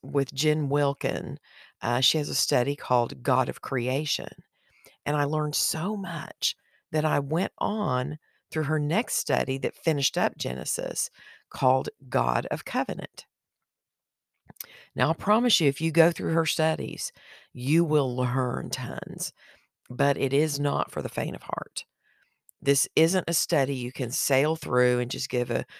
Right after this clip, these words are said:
a cursory look at the study guide now and then. She really makes you dig in and study, which hopefully is why we're there in the first place.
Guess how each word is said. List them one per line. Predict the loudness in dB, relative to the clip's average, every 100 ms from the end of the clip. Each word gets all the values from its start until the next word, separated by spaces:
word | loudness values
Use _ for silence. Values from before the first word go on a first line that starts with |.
| -16
a | -14
cursory | 0 2 2 0 -2
look | 2 4 4
at | 0
the | -4
study | -4 -2 -2
guide | -2 -2 -2
now | -4 -4
and | -6
then. | -6 -8 -10 -18 -20 -4
She | 2 4 2
really | 2 4 4 4
makes | 0 -2 -4
you | -4
dig | -2 -2
in | -2 -6
and | -6
study, | -4 -4 -6 -8 -10 _ _ _ _
which | -2 0
hopefully | 4 2 2 -2 0
is | -2
why | -2 -4 0 2
we're | 2 2
there | 4 4
in | 2
the |
first | 2 0 -2
place. | -4 -6 -6 -12